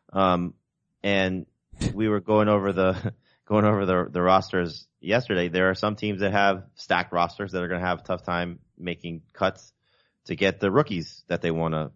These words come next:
hold on. And there are other teams that probably could use not just the, it's an I D P league, so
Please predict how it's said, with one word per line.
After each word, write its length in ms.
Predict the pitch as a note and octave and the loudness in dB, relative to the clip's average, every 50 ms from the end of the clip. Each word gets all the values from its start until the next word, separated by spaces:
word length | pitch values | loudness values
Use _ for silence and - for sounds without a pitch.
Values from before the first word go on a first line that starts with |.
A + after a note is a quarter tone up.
| _ _ _ | _ _ _
hold 320 | E2+ E2+ E2 D#2 D2+ - | -2 0 0 0 -2 -4
on. 260 | G#1+ D2+ D2+ D2+ D#2+ D#2+ | -4 -4 -2 -2 -2 -2
And 80 | D#2 | -2
there 100 | E2 E2+ | 0 2
are 40 | E2+ | 4
other 160 | F2+ F#2 F#2 | 4 2 2
teams 300 | - - F#2 F#2 F#2 E2 | 0 -2 -2 -2 -2 0
that 280 | E2+ F2+ F#2 - - - _ _ _ | 2 2 2 2 0 -6 _ _ _
probably 320 | - F2+ F#2 F2+ F2 F#2 | 0 2 2 2 2 -2
could 260 | F2+ - F#2+ F#2 E2 D#2+ | -2 0 -2 -2 -2 -2
use 480 | F#2 F#2+ F#2 F#2 F2+ F2 E2 D#2+ - _ _ - | 0 2 2 2 2 0 -4 -8 -14 _ _ -2
not 240 | F#2 F#2+ F#2 F2+ | 0 0 0 0
just 200 | - F2+ E2 - | -2 -4 -6 -2
the, 280 | - F2+ E2+ F2 E2 - - _ _ _ _ _ _ | -2 0 0 0 -2 -4 -10 _ _ _ _ _ _
it's 140 | - F2+ D#2+ | -8 -4 0
an 60 | F#2 | 2
I 80 | F#2+ F#2 | 0 2
D 100 | E2+ F2 | 0 -2
P 160 | - A#2 A#2+ | -2 -2 -2
league, 220 | G2 E2+ E2+ D2+ | -2 -2 -4 -4
so 160 | - F2 E2+ | -4 -6 -6